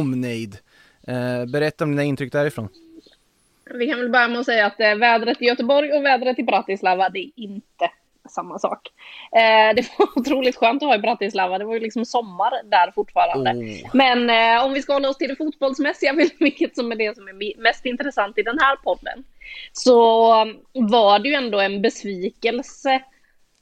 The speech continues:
Speaker 2: att det bara blev ett noll. Det måste man ju säga. Man hade ju hoppats på att få se mer av det här landslaget som klev ut efter, i första landskampen efter O S-finalen.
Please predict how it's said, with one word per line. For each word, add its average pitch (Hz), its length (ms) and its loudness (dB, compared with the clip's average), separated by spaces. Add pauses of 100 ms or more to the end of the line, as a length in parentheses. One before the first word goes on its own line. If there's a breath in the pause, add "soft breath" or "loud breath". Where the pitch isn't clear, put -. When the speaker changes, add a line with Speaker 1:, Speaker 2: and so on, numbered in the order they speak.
(300)
Speaker 2:
att - 180 -2
det - 60 2
bara 202 320 4
blev 180 180 -2
ett - 180 -8
noll. 170 280 -10
Det 233 100 6
måste 240 260 2
man 185 120 0
ju 185 60 2
säga. 175 280 -2
Man 208 200 0
hade 214 180 4
ju 208 40 6
hoppats 208 440 2
på 208 200 6
att - 100 -4 (140)
få 247 120 0
se 247 160 0
mer 254 500 2
av 247 80 0
det 247 80 2
här 226 140 2
landslaget 196 640 0
som 190 160 -4
klev 196 240 0
ut 185 260 -2
efter, 190 640 0 (1000 soft breath)
i 277 120 2
första 269 240 2
landskampen 233 600 2
efter 233 400 0
O 220 240 2
S-finalen. 202 880 2